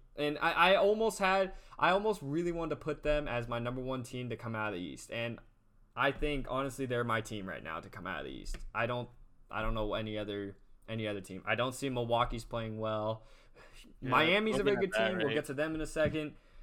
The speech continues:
Speaker 2: Yeah.
Speaker 1: But yeah, I got, I got Boston in, uh, I got Boston in five.
Speaker 2: I, I think I'm gonna agree with you there, to be honest. After seeing what Milwaukee has done against the Heat,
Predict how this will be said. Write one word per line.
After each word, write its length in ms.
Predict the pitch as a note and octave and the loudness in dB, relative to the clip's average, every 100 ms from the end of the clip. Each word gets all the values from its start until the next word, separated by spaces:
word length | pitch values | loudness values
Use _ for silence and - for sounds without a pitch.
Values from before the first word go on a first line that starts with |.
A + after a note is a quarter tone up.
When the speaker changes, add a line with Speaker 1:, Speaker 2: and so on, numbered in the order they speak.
| - | -10
Speaker 2:
Yeah. 60 | A#2+ | 4
Speaker 1:
But 140 | B2+ B2+ | 6 6
yeah, 120 | A2+ | 4
I 100 | A#2+ | 6
got, 240 | D3+ C#3+ - | 8 6 6
I 100 | C3+ | 4
got 200 | C#3 A#2+ | 4 4
Boston 420 | B2 A#2 A#2+ A#2 | 4 2 -2 -4
in, 180 | A2 G#2+ | -4 -2
uh, 300 | G2 D#2+ C2+ | 0 0 -2
I 100 | A#2 | -2
got 180 | A#2 G#2+ | 0 0
Boston 440 | G#2 G2+ - F#2 | 0 -2 -6 -10
in 120 | E2+ | -10
five. 320 | F2 C#2 C2 - - - - - - - - - - - - - | -8 -6 -6 -10 -16 -18 -20 -20 -20 -20 -20 -20 -20 -20 -20 -4
Speaker 2:
I, 240 | C#3+ D3 | 2 4
I 40 | D3+ | 6
think 160 | E3+ | 4
I'm 80 | E3+ | 2
gonna 120 | D#3+ | 0
agree 180 | C3 C3 | 0 0
with 140 | A#2 | 0
you 120 | G#2+ G#2 | -4 -4
there, 360 | G2+ G#2 G#2+ G#2+ - - - - | -2 -4 -6 -10 -20 -20 -20 -14
to 80 | A2+ | -6
be 80 | |
honest. 500 | A2 A2+ A#2 - - - | -4 -4 -6 -8 -14 -4
After 240 | A#2 B2+ A#2 | -4 -4 -6
seeing 600 | - A#2+ B2 B2 B2 A#2+ | -4 -4 -4 -8 -12 -2
what 200 | B2 B2 - | -2 -2 -8
Milwaukee 580 | C3 B2 B2+ C3 C3+ C3+ | -10 -6 -4 -4 -4 -2
has 160 | C3+ A#2+ | -2 0
done 160 | C3+ | -4
against 300 | C3 C3+ C3 | -2 -6 -8
the 80 | C3+ | -12
Heat, 440 | B2+ C#3+ C#3+ C#3+ | -8 -4 -4 -6